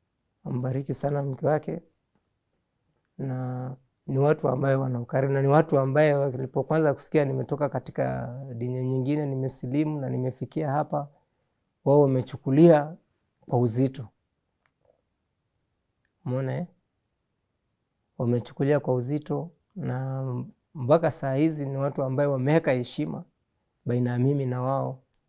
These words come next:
Wanajua huyu ni mtu ni hivi, wanakupeleka exactly kulingana na vile Uislamu unavyotakikana. Mashaallah. Mwenyezi Mungu amzidishie fi dunia wa akhira,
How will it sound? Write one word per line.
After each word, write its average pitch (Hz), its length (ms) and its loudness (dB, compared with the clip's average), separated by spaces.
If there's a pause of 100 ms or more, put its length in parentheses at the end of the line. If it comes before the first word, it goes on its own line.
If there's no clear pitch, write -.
(120)
Wanajua 123 420 -2
huyu 131 180 0
ni 131 160 -2
mtu 135 220 -8
ni 127 220 -2
hivi, 127 220 -6
wanakupeleka 139 800 2
exactly 139 460 -2
kulingana 139 460 -2
na 135 120 -2
vile 143 200 0
Uislamu 131 440 -2
unavyotakikana. 127 800 -8 (440)
Mashaallah. 120 500 -8 (1120)
Mwenyezi 120 160 -6
Mungu 135 300 -4
amzidishie 123 1120 -6
fi 127 180 -8
dunia 127 340 -4
wa 123 100 -6
akhira, 143 380 -8